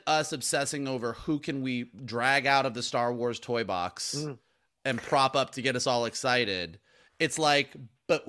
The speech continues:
Speaker 1: who else is out there? And again, like, I know we can all argue Last Jedi all day long, but what I loved about Rian Johnson's, one of the things I think is good about Last Jedi is this idea that there are all these Force-sensitive children out there. Like, there is this whole
Speaker 2: Yeah.
Speaker 1: world of new Jedi
Speaker 2: Yeah, yeah, yeah.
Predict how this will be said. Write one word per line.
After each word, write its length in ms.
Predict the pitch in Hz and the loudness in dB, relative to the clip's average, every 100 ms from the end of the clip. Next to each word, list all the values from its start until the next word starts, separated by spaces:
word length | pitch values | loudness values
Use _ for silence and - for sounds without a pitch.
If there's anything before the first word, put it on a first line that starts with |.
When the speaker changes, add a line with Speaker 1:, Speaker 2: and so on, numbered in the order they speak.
| - | -12
Speaker 1:
who 240 | 196 190 | -4 0
else 220 | 180 175 | 0 -2
is 120 | 147 | -4
out 260 | 120 123 123 | -2 -2 -4
there? 240 | 90 - - | -12 -12 -4
And 120 | 185 | 0
again, 280 | 214 269 127 | 6 6 4
like, 160 | 147 - | -2 0
I 80 | 160 | 2
know 220 | 160 160 | 4 4
we 160 | 143 139 | 4 -2
can 100 | 143 | 2
all 160 | 143 | 2
argue 300 | 143 147 143 | 4 2 2
Last 200 | 143 135 | 0 0
Jedi 200 | - 135 | 0 2
all 120 | 131 123 | 4 2
day 100 | 123 | 2
long, 300 | 185 220 139 | 4 2 2
but 100 | 131 | 0
what 100 | 151 | 2
I 40 | |
loved 340 | 143 139 143 160 | 2 2 0 0
about 200 | 156 131 | -2 0
Rian 280 | 139 139 | 0 -2
Johnson's, 920 | 131 135 135 135 143 127 120 101 - - _ _ _ | -2 -2 -4 -4 -6 -4 -6 -6 -10 -12 _ _ _
one 200 | - 170 | 2 4
of 60 | 170 | 4
the 60 | 170 | 2
things 200 | 185 160 | 0 2
I 80 | 143 | 0
think 240 | 165 143 | 0 -4
is 100 | 127 | -4
good 300 | 117 143 160 | -4 2 2
about 280 | 156 120 104 | 2 0 0
Last 260 | 110 107 | -4 -4
Jedi 340 | - 104 98 98 - - - | -4 -4 -2 -4 -10 -16 0
is 260 | 165 156 | 2 2
this 200 | 123 143 139 | 0 0 0
idea 240 | 127 135 | 0 -2
that 100 | 127 | -2
there 240 | 139 131 | -2 -2
are 220 | 123 156 226 | 2 2 4
all 80 | 151 | 0
these 160 | 131 | -2
Force-sensitive 640 | - 123 107 120 98 104 | -6 -6 -4 -6 -6 -8
children 400 | 87 113 104 98 | -6 -6 -6 -6
out 140 | 95 90 | -8 -6
there. 120 | 95 | -8
Like, 200 | 92 98 | -8 -4
there 200 | 123 143 | -4 -2
is 220 | 156 180 | -2 -4
this 140 | 180 170 | -2 -6
whole 400 | - 175 143 120 | -4 -4 -4 -6
Speaker 2:
Yeah. 240 | 143 156 170 | -2 2 2
Speaker 1:
world 180 | 202 165 | 0 -6
of 120 | 135 | -8
new 200 | 170 180 | -6 -6
Jedi 640 | 147 170 208 113 98 92 | -2 -2 0 -2 -4 -8
Speaker 2:
Yeah, 0 | |
yeah, 120 | 95 87 | -14 -16
yeah. 280 | 87 85 | -16 -16